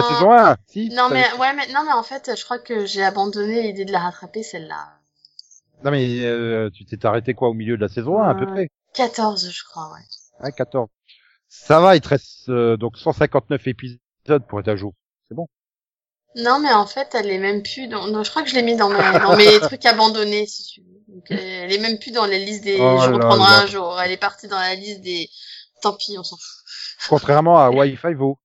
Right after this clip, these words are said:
Speaker 2: c'est ça ?
Speaker 1: Voilà, c'est ça.
Speaker 2: <laughs> Et donc, par contre, Fox a toujours pas communiqué pour Prodigal Son et, euh,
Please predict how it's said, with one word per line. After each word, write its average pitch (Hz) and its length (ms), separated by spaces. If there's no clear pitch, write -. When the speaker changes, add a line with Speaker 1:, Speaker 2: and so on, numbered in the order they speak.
Speaker 2:
c'est - 140
ça ? 156 140
Speaker 1:
Voilà, 294 300
c'est 262 80
ça. 208 140
Speaker 2:
<laughs> - 1300
Et 139 40
donc, 160 140
par - 120
contre, 190 220
Fox - 240
a 135 60
toujours 143 240
pas 139 120
communiqué 131 540
pour 123 220
Prodigal 117 420
Son 139 300
et, 110 260
euh, 98 160